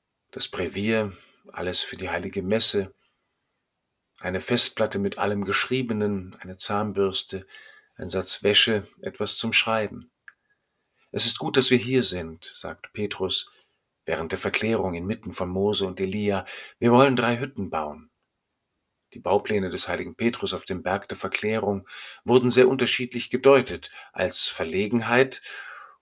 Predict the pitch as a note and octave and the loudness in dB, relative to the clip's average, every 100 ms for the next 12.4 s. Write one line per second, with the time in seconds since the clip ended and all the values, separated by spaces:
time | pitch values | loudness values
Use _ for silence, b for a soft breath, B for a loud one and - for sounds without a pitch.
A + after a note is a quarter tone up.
0 | _ - E2+ D#2 D#2 D#2+ E2 D#2+ - G#2 | _ -8 -8 -6 -4 -4 -2 -6 -6 2
1 | - - E2+ F2 E2 D#2+ F2+ F#2+ - - | 2 2 -2 -2 0 0 0 -2 -4 -6
2 | G#2+ _ _ _ _ _ _ _ _ _ | -6 _ _ _ _ _ _ _ _ _
3 | - A2 G#2+ - G2 F#2+ A#2+ B2 G#2+ - | 2 4 4 2 2 4 4 2 -6 -4
4 | F#2+ F#2+ F#2+ F#2 - - - G2 G2 F#2 | -4 -2 -2 -4 -4 -8 -8 -6 -2 -2
5 | - - _ _ _ _ _ _ _ - | -4 -10 _ _ _ _ _ _ _ 0
6 | F2+ F#2+ - A#2 B2 G2 F2 E2+ D#2+ D#2+ | 2 2 4 4 4 2 -2 -2 -6 -10
7 | - E2+ F2+ G2+ G#2 F#2+ - - F#2 G2 | -12 -6 0 0 0 0 -2 -2 -4 -2
8 | F2+ - F#2 F#2+ G2 F#2 - - _ _ | -2 -4 -6 -4 -4 -6 -10 -10 _ _
9 | _ B B B B B B _ _ _ | _ B B B B B B _ _ _
10 | C3+ B2+ B2+ C3 C3 C3 - - B2+ B2+ | 0 2 4 4 2 0 0 -2 0 -2
11 | A#2+ A#2+ - C3 B2+ B2 A#2+ A#2 G#2+ A2 | -2 -4 4 6 6 4 2 2 0 0
12 | A2+ A2+ A2 G#2+ | 0 2 0 -2